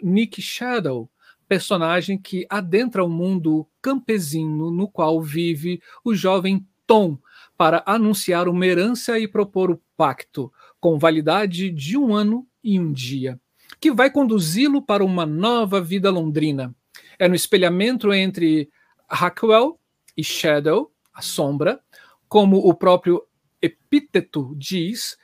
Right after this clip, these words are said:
que o compositor e os libre-,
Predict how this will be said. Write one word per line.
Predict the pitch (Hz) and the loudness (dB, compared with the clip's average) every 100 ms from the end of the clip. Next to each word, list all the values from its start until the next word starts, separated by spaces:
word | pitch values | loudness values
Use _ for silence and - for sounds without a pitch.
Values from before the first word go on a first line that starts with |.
| _ | _
que | 269 | -4
o | 254 | 0
compositor | 269 254 269 233 240 180 165 - | 0 2 2 0 -2 -2 -2 -2
e | 190 | -2
os | 196 180 185 | 0 0 -4
libre-, | 180 185 143 143 170 240 | -4 -4 -8 -2 2 2